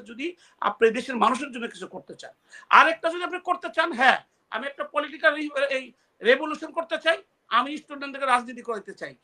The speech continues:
আপনি স্টুডেন্ট কিভাবে রাজনীতি, পঁচিশ বছর না হলে সেই member of parliament-এ দাঁড়াতে পারবে। এখন যদি বলেন যে পা-, যেহেতু সংবিধানে লেখা আছে পঁচিশ বছর হলে member of parliament-এ দাঁড়াতে,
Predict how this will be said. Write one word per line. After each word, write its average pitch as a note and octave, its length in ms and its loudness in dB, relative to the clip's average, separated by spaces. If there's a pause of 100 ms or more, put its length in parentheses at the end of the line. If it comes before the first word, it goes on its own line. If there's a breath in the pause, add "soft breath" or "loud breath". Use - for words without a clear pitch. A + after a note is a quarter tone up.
(220)
আপনি C#4 220 -2
স্টুডেন্ট C#4+ 280 -8
কিভাবে C4 240 0
রাজনীতি, A#3 380 0
পঁচিশ C#4 280 -8
বছর C4+ 240 -4
না C4+ 100 0
হলে B3 200 -4
সেই B3+ 120 -14 (100)
member G#3+ 240 -4
of B3+ 100 -10
parliament-এ A#3+ 400 0
দাঁড়াতে B3+ 280 -8
পারবে। A#3 160 -14 (420 soft breath)
এখন D#4 140 0 (100)
যদি F#4 120 -2 (100)
বলেন D#4+ 240 6
যে D#4+ 140 -8
পা-, D4+ 220 2
যেহেতু D4 320 -2 (440 soft breath)
সংবিধানে D4+ 460 0 (100)
লেখা D4+ 220 2
আছে D4+ 120 -12 (120)
পঁচিশ E4+ 220 -10 (100)
বছর D4 220 -4
হলে D#4+ 160 8 (420)
member C#4 300 -4
of D4 140 -2
parliament-এ C#4+ 460 -4
দাঁড়াতে, C#4 240 -2